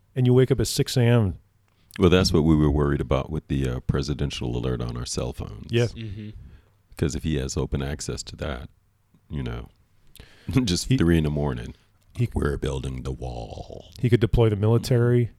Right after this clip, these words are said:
Speaker 1: in the streets, which he's pretty much already done at the border.
Speaker 3: Mm-hmm.
Speaker 2: Right.
Speaker 3: What happened? Like, there was that article that came out that's like, "We have a team that are in the White House. Don't worry, we're gonna make sure he doesn't do anything." And then we never
Speaker 1: Oh.
Speaker 3: heard about that.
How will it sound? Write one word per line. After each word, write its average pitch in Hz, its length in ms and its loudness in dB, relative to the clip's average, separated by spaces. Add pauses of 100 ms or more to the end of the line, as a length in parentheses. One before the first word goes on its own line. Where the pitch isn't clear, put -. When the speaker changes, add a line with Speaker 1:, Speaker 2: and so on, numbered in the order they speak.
(160)
Speaker 1:
in 110 120 -2
the 101 60 -2
streets, - 460 -2
which 113 140 -4
he's 107 180 -2
pretty 143 240 2
much 120 220 4
already 107 220 6
done 110 200 4
at 104 80 0
the 98 60 -4
border. 110 420 -2
Speaker 3:
Mm-hmm. 107 240 -6
Speaker 2:
Right. 65 260 2 (680)
Speaker 3:
What 160 180 0
happened? 214 460 -2
Like, 156 200 -2
there 147 100 2
was 131 260 0 (160)
that 131 200 -2
article 127 360 0
that 117 140 -2
came 110 180 -4
out 107 120 -4
that's 98 160 -8
like, 90 120 -10
"We 104 120 -6
have 98 100 -6
a 92 40 -8
team 104 320 -4
that 85 140 -10
are 90 60 -10
in 104 100 -8
the 101 80 -8
White 101 220 -6
House. 85 420 -10
Don't 117 180 0
worry, 87 360 -8
we're 110 260 -2
gonna 101 160 -4
make 98 160 -8
sure 104 120 -8
he 101 60 -4
doesn't 107 220 -6
do 110 140 -2
anything." 90 320 -10
And 95 80 -12
then 107 80 -2
we 113 40 0
never 113 300 0
Speaker 1:
Oh. 127 100 8
Speaker 3:
heard 107 120 4
about 95 260 -6
that. 87 220 -12